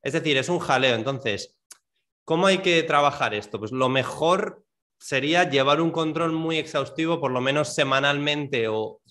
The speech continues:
incluso diariamente, pero bueno, mínimo semanalmente, de, "Oye, ¿tengo algún listing desactivado por precio?". Porque es que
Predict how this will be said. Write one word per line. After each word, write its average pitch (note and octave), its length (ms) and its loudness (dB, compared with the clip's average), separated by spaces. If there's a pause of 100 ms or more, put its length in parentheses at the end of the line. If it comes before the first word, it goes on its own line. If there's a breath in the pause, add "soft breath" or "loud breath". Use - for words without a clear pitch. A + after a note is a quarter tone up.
incluso B2 420 -4
diariamente, C#3+ 760 2
pero A2+ 180 -4
bueno, B2 220 -2
mínimo C#3+ 400 2
semanalmente, C#3+ 720 -2
de, A2+ 160 -4
"Oye, C3+ 220 0
¿tengo A#2+ 180 -2
algún D3+ 240 -2
listing D#3 300 -6
desactivado D3 760 -4 (180 soft breath)
por B2 200 -2
precio?". F3 320 -2
Porque A2 220 -4
es - 100 -6
que - 300 -8